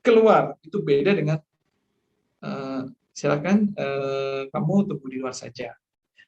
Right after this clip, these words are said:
Nah, kira-kira, kira-kira yang pertama dan yang kedua,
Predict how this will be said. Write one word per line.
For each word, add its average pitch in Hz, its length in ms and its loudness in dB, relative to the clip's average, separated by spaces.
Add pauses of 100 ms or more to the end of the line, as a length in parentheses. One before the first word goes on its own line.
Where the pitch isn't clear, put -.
(140)
Nah, 135 240 2 (480)
kira-kira, 156 400 6
kira-kira 185 320 6
yang 202 160 10
pertama 190 400 4
dan 190 160 6
yang 170 80 0
kedua, 170 320 2